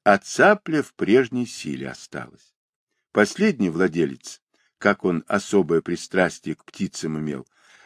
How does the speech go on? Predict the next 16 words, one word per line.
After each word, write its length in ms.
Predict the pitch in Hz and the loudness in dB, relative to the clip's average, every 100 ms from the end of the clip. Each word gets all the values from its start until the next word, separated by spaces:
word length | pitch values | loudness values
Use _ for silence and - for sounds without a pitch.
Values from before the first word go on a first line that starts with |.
| - - | -12 0
наставил 680 | 110 127 - 175 175 165 | 2 2 4 4 6 6
этих 260 | 156 143 120 | 4 2 0
железных 560 | 101 135 139 117 113 | 2 4 4 4 -2
знаков 480 | 90 107 123 - 92 | 2 4 4 2 -6
столько, 540 | - - 196 196 - 85 | -8 6 6 6 0 -10
что 440 | - 101 98 - - | -2 2 2 2 -4
везде 600 | 95 113 90 82 165 117 | 2 2 2 4 4 4
их 220 | 73 - | -2 -12
видно. 380 | 71 62 - _ _ _ _ _ _ | -14 -14 -20 _ _ _ _ _ _
Не 200 | 92 110 | 2 4
пройти, 500 | - 110 101 - 175 | 6 6 6 4 0
не 160 | 208 180 | 2 0
проехать, 600 | - 151 127 104 - - | 0 0 4 2 2 -10
чтобы 300 | - 82 87 | -10 -6 -2
заводская 720 | 82 101 104 - - 98 90 | 2 4 4 0 0 2 2
цапля 680 | 80 - 98 87 80 82 73 | -2 2 2 2 -2 -4 -4